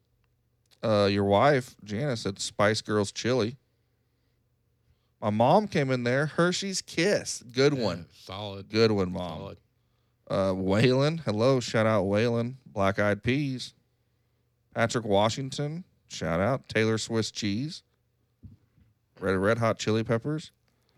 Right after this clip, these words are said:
Speaker 1: Dude, my mom's friend Vicky. Good one again. Mozzarella sticks.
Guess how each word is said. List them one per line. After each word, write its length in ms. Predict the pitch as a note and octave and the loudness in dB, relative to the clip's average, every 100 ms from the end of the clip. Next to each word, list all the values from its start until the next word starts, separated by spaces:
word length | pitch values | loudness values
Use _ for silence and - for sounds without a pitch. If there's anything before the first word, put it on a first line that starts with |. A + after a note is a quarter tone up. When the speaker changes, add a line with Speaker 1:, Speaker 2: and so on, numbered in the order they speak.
| _ - | _ -4
Speaker 1:
Dude, 160 | B2+ C3 | 0 2
my 100 | A#2 | 2
mom's 320 | A#2+ C3+ B2+ | 2 0 0
friend 260 | C3 B2 | -2 -2
Vicky. 380 | G#2 A2 A#2+ D#3+ | -2 -2 -4 -8
Good 260 | D3 B2 C3+ | -6 0 2
one 120 | D3 | 0
again. 420 | A2+ A#2 A#2 E2+ | -2 -4 -4 -4
Mozzarella 540 | F#2+ A#2+ - B2 B2 A2+ | -2 -2 -2 0 0 0
sticks. 600 | - B2 G#2+ - - | -2 -2 -4 -6 -14